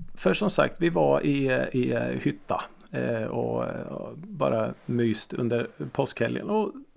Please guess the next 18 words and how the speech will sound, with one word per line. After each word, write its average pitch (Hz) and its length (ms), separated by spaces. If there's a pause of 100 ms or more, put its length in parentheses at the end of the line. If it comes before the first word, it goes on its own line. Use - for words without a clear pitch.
(140)
sitter 156 340
på 139 120
kvällarna 123 440
sådär 110 500
och 127 220 (160)
lyssnar 131 320
på - 120
musik 123 380
och 135 140
dricker 127 280
något 120 280
glas 123 380
gott - 300
framför 123 560
brasan. 123 560 (1300)
Och - 280
så 147 560 (520)
kom, - 560